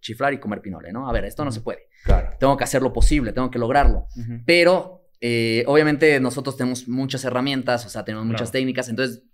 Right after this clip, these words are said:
Speaker 1: ves como tu arsenal y dices, "Hay una manera de poderlo lograr", y ya si no la hay, dices, Tengo que ingeniármela, tengo que
Speaker 2: Ah, eso está
Speaker 1: tengo
Speaker 2: increíble.
Speaker 1: que, que, por ejemplo, David Copperfield que dice, yo,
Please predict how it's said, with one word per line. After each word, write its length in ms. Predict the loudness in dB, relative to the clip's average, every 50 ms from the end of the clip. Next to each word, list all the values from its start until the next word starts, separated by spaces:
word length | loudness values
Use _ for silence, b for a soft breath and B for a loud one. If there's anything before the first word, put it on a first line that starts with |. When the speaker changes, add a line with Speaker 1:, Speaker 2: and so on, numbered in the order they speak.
| _ _
Speaker 1:
ves 220 | -2 -2 -2 -2 -2
como 240 | -4 -4 -4 -4
tu 60 | -4 -6
arsenal 440 | -8 -8 -4 0 2 2 2 2 -2 B B B B
y 80 | B -4
dices, 220 | -4 -4 -4 -2 0
"Hay 100 | 0 0
una 120 | 0 0
manera 380 | -2 -2 -4 -4 -4 -2 0 0
de 100 | 2 0
poderlo 320 | 0 0 -2 0 0 0
lograr", 380 | 0 0 2 2 2 2 0 -2 B B B B B B B B -8
y 220 | -6 -4 -2 -2
ya 160 | 0 0 0
si 160 | 0 0 0 2
no 200 | 2 2 2 2
la 160 | 4 4 4
hay, 120 | 4 2
dices, 340 | 0 -2 -6 -6 -8 -8 -6
Tengo 220 | -4 -4 -4 -4
que 120 | -6 -10 -14
ingeniármela, 540 | -12 -8 -4 -2 -2 0 0 -2 -4 -6 -6
tengo 240 | -8 -8 -8 -8
que 320 | -8 -6 -4 -2 -2 0 0 2
Speaker 2:
Ah, 280 | 2 2 2 2 2
eso 220 | 0 -2 -4 -8 -14
está 180 | -14 -12 -8
Speaker 1:
tengo 300 | -2 0 2 4 4 4
Speaker 2:
increíble. 540 | 4 4 4 4 4 4 4 2 2 0 -4
Speaker 1:
que, 40 | -6
que, 80 | -8 -8
por 100 | -4 -2
ejemplo, 200 | -2 0 0 2
David 220 | 2 2 0 0
Copperfield 520 | 2 2 2 2 0 -6 -4 -4 -4 -4 -2
que 100 | -2 -2
dice, 240 | -2 0 -2 -2
yo, 100 | -2 -2